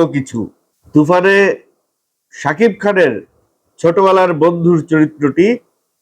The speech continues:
কে করছেন? জায়েদ খান সদস্য পদ পেয়ে এমডিসিতে ব্যান্ড পার্টি নিয়ে গেলেন। মিষ্টি জান্নাত সাকিবিয়ানদের হাত থেকে রক্ষা পাওয়ার জন্য প্রেস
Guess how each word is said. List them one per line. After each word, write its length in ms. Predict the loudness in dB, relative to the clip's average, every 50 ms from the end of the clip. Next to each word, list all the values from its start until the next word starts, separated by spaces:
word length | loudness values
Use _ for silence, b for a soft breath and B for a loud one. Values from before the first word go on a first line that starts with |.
| _ _ _ _ -2
কে 100 | 0 0 0
করছেন? 460 | 2 0 0 0 -2 -6 -4 -4 -4 -4 -8 _ _ _ _ _ _ _ _ _ -14
জায়েদ 380 | -4 -2 0 2 2 0 0 -2 -8
খান 280 | -8 -4 -2 -2 -2 -2 -4 -8 -18 _ b b b b b b b
সদস্য 320 | -4 0 0 0 0 0 -2 0 2
পদ 160 | 2 0 0 0 -2
পেয়ে 260 | 0 0 2 2 2 0 -2 -6 _ _ _ _ _ _ _ _ _ -4 -2
এমডিসিতে 600 | 0 0 0 0 -2 -2 0 -2 -2 0 2 2 2 0 -2 -4 -10 _ _ _ _ _ _ -20
ব্যান্ড 400 | -16 -6 -4 -2 0 0 -2 -2 -2
পার্টি 280 | -2 -2 -2 0 -2 -4
নিয়ে 220 | -2 0 0 0 0
গেলেন। 300 | 0 0 0 0 -2 -4 -6 _ _ _ _ _ _ _ _ -4
মিষ্টি 380 | 0 2 2 2 0 0 -2 0 2
জান্নাত 500 | 2 0 0 -2 -2 0 2 2 2 0 -4 -14 _ _ _ _ _ _ _ _ _ _ _ _ -16
সাকিবিয়ানদের 760 | -6 -6 -6 -2 0 0 2 2 2 2 2 0 0 0 0
হাত 160 | 0 -2 -4 -6 -6
থেকে 220 | -6 -4 0 2 2
রক্ষা 340 | 2 2 0 -4 -4 -4 -2
পাওয়ার 300 | 0 0 2 2 0 0 -2
জন্য 240 | -4 -4 -2 0 2 2 2 2 0 -4 _ _ _ _ 0
প্রেস 220 | 2 2 2 2